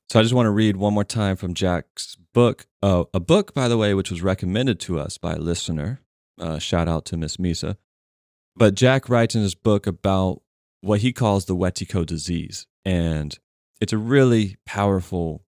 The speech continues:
concept that I think everyone should read this book. Anyway, quote, Machiavellianism probably originated in the Middle East some three thousand to five thousand years ago, when the first documented systems of oppression and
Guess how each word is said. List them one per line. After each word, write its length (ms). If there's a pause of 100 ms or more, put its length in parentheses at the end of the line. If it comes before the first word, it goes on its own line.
(160)
concept 720 (380)
that 240 (140)
I 60
think 160
everyone 320
should 160
read 140
this 140
book. 440
Anyway, 360 (520)
quote, 320 (640)
Machiavellianism 1400
probably 520
originated 720
in 80
the 80
Middle 260
East 300 (200)
some 200
three 260
thousand 460
to 100
five 400
thousand 320
years 260
ago, 480 (280)
when 160
the 80
first 480 (100)
documented 640
systems 380
of 120
oppression 640
and 140